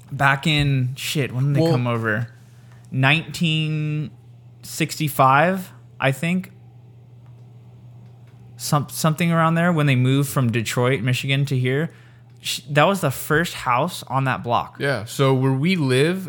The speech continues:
Speaker 2: in our area, this was orange groves. Pasadena area, all this, orange groves.
Speaker 1: There's Orange Grove up there.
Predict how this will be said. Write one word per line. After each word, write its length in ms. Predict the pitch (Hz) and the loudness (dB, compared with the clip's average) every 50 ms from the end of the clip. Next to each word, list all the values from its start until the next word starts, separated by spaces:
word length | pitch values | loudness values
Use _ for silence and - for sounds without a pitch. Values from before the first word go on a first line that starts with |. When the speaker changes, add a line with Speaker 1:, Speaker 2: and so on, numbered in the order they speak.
| - | -10
Speaker 2:
in 100 | - 127 | -6 -2
our 220 | 117 120 131 139 127 | 0 2 2 2 2
area, 540 | 104 131 131 139 147 160 185 196 220 254 - - - - | 0 0 0 0 0 0 0 -2 -4 -6 -10 -16 -12 -4
this 180 | - 160 170 - | -4 -2 -2 0
was 380 | 180 147 127 113 107 - - - - - - - - - - | 0 0 0 -2 -4 -8 -12 -18 -20 -20 -20 -20 -18 -10 -4
orange 580 | 131 139 156 160 139 113 104 104 98 98 101 101 | 0 2 2 2 2 0 -2 -4 -6 -8 -8 -6
groves. 540 | 117 110 104 95 92 90 90 - - - - - - - - - - - - - - - - - - - - - - - - - - - - - | -4 -4 -2 -4 -4 -6 -10 -14 -18 -20 -20 -20 -20 -20 -20 -20 -20 -20 -20 -20 -20 -20 -20 -20 -20 -20 -20 -20 -20 -20 -20 -20 -20 -20 -20 -6
Pasadena 480 | - 143 139 151 - - 156 160 160 160 | -2 0 0 0 -2 -4 -4 -4 -4 -2
area, 420 | 135 139 143 147 156 160 156 156 | -2 0 2 4 4 4 4 4
all 440 | 156 151 151 151 123 120 127 135 139 | 4 4 4 2 2 2 2 2 4
this, 480 | 143 143 143 143 156 156 - - - - - - | 4 2 2 2 0 -2 -6 -14 -18 -20 -12 -6
orange 380 | 131 135 139 143 143 131 123 | -2 0 0 2 0 -2 -2
groves. 420 | 123 113 104 98 95 95 98 - - - - | -4 -4 -4 -4 -6 -8 -12 -16 -20 -8 -4
Speaker 1:
There's 140 | 139 156 165 | -2 -2 0
Orange 240 | 151 143 131 123 110 104 | 0 0 -2 -2 -2 -2
Grove 200 | 123 113 110 113 | -2 0 0 -2
up 140 | 113 113 | -4 -6
there. 320 | - 123 147 151 147 143 | -6 -6 -4 -4 -6 -8